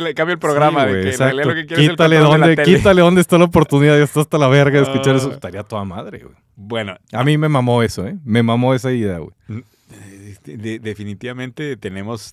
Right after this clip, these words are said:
Speaker 2: Es que
Speaker 1: eh,
Speaker 2: tenemos backgrounds muy diferentes,
Speaker 1: sí,
Speaker 2: güey.
Speaker 1: para
Speaker 2: Sí, sí, sí.
Speaker 1: diferentes.
Speaker 2: Muy diferentes.
Speaker 1: Pero bueno, para eso está donde está la oportunidad. Ahí te das cuenta que, bueno, la oportunidad
Speaker 2: El,
Speaker 1: puede
Speaker 2: ahí
Speaker 1: estar ahí.
Speaker 2: es el sol sale para todos.
Speaker 1: El sol sale
Speaker 2: El
Speaker 1: para
Speaker 2: sol
Speaker 1: todos
Speaker 2: sale
Speaker 1: y
Speaker 2: para
Speaker 1: hay una
Speaker 2: todos.
Speaker 1: oportunidad ahí de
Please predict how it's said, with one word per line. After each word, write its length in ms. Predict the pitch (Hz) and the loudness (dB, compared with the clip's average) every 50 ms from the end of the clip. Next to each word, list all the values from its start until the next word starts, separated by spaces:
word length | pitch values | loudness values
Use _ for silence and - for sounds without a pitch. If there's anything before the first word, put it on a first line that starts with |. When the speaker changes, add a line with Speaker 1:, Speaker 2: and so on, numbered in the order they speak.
| _ _ - | _ _ -18
Speaker 2:
Es 60 | - | -16
que 60 | - | -10
Speaker 1:
eh, 20 | 180 | -6
Speaker 2:
tenemos 200 | - 147 143 131 | -2 -2 -2 0
backgrounds 440 | 143 135 127 - 143 139 139 123 120 | 0 -2 0 0 -2 -2 -2 0 0
muy 120 | 123 127 | 0 0
diferentes, 360 | 123 113 104 87 90 92 85 107 85 | 0 -2 -4 -6 -6 -8 -8 -8 -8
Speaker 1:
sí, 40 | 78 | -8
Speaker 2:
güey. 120 | 82 85 | -10 -14
Speaker 1:
para 100 | 85 85 | -12 -10
Speaker 2:
Sí, 80 | 85 107 120 117 | -10 -8 -8 -8
sí, 80 | 107 98 | -8 -10
sí. 100 | - 98 | -10 -10
Speaker 1:
diferentes. 200 | 90 87 90 92 98 | -10 -10 -10 -8 -6
Speaker 2:
Muy 160 | 107 117 127 | -2 -2 0
diferentes. 280 | 127 120 113 107 92 90 | 0 -2 -2 -4 -6 -4
Speaker 1:
Pero 100 | 208 220 | -4 -4
bueno, 240 | 233 254 - 208 127 | -4 -4 -6 -8 -6
para 240 | - 117 107 110 127 | -6 -4 -4 -4 -4
eso 160 | 135 - 170 | -6 -6 -10
está 140 | 147 - 151 | -8 -8 -8
donde 120 | 156 160 | -8 -8
está 120 | 147 - 170 | -8 -10 -12
la 80 | 170 | -12
oportunidad. 380 | 156 156 143 120 147 160 208 285 | -12 -14 -14 -12 -12 -12 -12 -12
Ahí 100 | 185 120 | -14 -14
te 140 | 110 - 135 | -14 -14 -14
das 100 | 131 110 | -14 -12
cuenta 300 | - 147 135 127 160 135 | -12 -12 -12 -12 -12 -14
que, 100 | - 104 | -12 -12
bueno, 220 | 90 98 95 92 | -12 -12 -14 -14
la 80 | 85 82 | -14 -16
oportunidad 320 | 78 - 104 101 101 110 | -14 -10 -8 -6 -4 -2
Speaker 2:
El, 60 | 113 | -2
Speaker 1:
puede 80 | 110 107 | -2 -2
Speaker 2:
ahí 40 | 107 113 | -4 -4
Speaker 1:
estar 140 | 117 104 | -6 -6
ahí. 120 | 98 98 98 | -4 -4 -4
Speaker 2:
es 180 | 101 - - - | -4 -6 -6 -6
el 140 | 107 98 92 | -6 -6 -4
sol 220 | - 113 110 107 | -4 -6 -4 -4
sale 160 | - 120 123 | -6 -8 -8
para 160 | - 135 123 | -8 -10 -10
todos. 260 | - - - 87 90 92 | -10 -10 -12 -14 -14 -16
Speaker 1:
El 140 | 92 85 | -16 -16
sol 180 | - - 92 90 | -16 -16 -16 -14
sale 160 | 87 87 87 | -12 -10 -10
Speaker 2:
El 60 | 87 | -10
Speaker 1:
para 100 | 82 104 | -10 -12
Speaker 2:
sol 160 | 101 90 90 98 | -12 -10 -10 -10
Speaker 1:
todos 60 | 101 | -10
Speaker 2:
sale 120 | 120 117 113 | -12 -12 -12
Speaker 1:
y 20 | |
Speaker 2:
para 140 | 107 107 98 | -12 -14 -14
Speaker 1:
hay 40 | 101 | -14
una 80 | 101 107 | -14 -16
Speaker 2:
todos. 120 | 104 - | -16 -16
Speaker 1:
oportunidad 360 | - - - 87 85 85 87 87 | -18 -18 -18 -20 -18 -18 -16 -16
ahí 140 | 87 90 | -16 -16
de 20 | 90 | -14